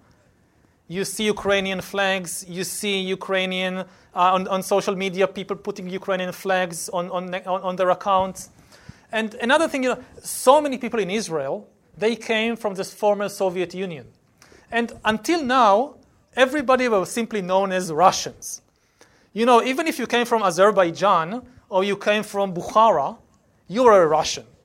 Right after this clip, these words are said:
And suddenly, "No, no, no, no, no, I'm not Russian. I'm Ukrainian." And again, these seeds of hatred that Putin is planting, it's, it's reaching also here.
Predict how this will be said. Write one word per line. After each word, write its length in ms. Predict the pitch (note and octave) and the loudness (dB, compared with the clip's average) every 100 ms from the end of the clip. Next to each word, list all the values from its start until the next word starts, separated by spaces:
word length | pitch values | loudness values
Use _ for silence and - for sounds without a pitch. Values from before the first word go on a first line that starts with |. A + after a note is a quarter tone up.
| _ _ _ _ _ _ _ _ _ - | _ _ _ _ _ _ _ _ _ -6
And 160 | A3+ | -4
suddenly, 720 | G#3+ B3 D#4 E4 C4 B3 B3+ A#3 | 0 2 2 0 -2 -2 -4 -4
"No, 160 | D4 | -2
no, 80 | G4 | -2
no, 120 | G4 | -2
no, 120 | A4 | -2
no, 140 | G4+ A4+ | 0 0
I'm 300 | B3 A#3+ G#3+ | 2 0 0
not 200 | D4 D#4 | -4 -2
Russian. 460 | A3+ D#4+ - C3+ B2+ _ _ _ | -2 -2 -6 -12 -14 _ _ _
I'm 200 | F3 F#3+ | -8 -8
Ukrainian." 720 | D3 - E3 G#3+ G3 C3+ A2 _ _ _ _ _ _ _ _ _ _ _ _ | -10 -8 -4 -2 -2 -8 -16 _ _ _ _ _ _ _ _ _ _ _ _
And 240 | G#3 A3 G3+ - - | -2 -2 -2 -12 -8
again, 380 | A3 C4+ D#4+ F#3+ | -4 0 0 0
these 420 | A#3+ C4+ G#3 F#3 - - | -4 -4 -6 -10 -16 -20
seeds 460 | - - B3 D4+ A#3 | -14 -6 -2 -2 -2
of 140 | G#3+ | -4
hatred 600 | - A3+ C4+ - B2+ A2 - _ _ _ _ _ _ | -4 -6 -6 -10 -16 -18 -20 _ _ _ _ _ _
that 280 | D#3 G3 - | -8 -8 -8
Putin 320 | B3 B3+ C4 | -8 -6 -6
is 160 | A3 E3 | -8 -8
planting, 720 | - G3 A3+ B3 C4 C#4+ B3+ - _ _ _ _ _ | -6 -2 -2 -2 -6 -8 -10 -16 _ _ _ _ _
it's, 280 | A#3+ A#3+ - | -10 -10 -8
it's 260 | B3+ A#3+ - | -8 -8 -8
reaching 520 | G#3 D4+ - D4+ C#4+ | -6 -6 -4 -4 -4
also 560 | A#3 A#3+ C#4 - C#4 C4 | 0 0 0 -4 -4 -4
here. 500 | G#3 D#4 B3+ - | -6 -6 -8 -8